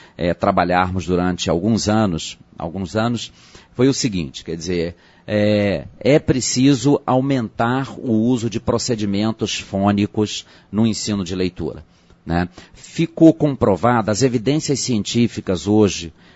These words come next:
mostram claramente o seguinte, métodos fônicos para ensinar crianças a ler são eficazes. Métodos não fônicos ou são ineficazes ou, é, são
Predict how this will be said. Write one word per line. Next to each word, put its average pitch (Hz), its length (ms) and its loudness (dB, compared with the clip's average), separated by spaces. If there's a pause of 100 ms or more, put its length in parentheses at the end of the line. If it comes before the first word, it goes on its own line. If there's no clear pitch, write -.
(120)
mostram 110 540 0
claramente 113 640 0
o 104 40 -10
seguinte, 78 480 -10 (220)
métodos 117 720 0
fônicos 98 840 0
para 120 280 -4
ensinar 101 600 -4
crianças 87 580 -4
a 107 60 0
ler 110 320 0 (280)
são 131 340 0
eficazes. - 720 -6 (380)
Métodos 117 680 -2
não 135 320 0
fônicos 104 800 -2 (280)
ou 156 160 4
são 104 380 -2
ineficazes 117 1000 0 (1000)
ou, 131 420 6 (280)
é, 113 280 -2
são 127 300 -4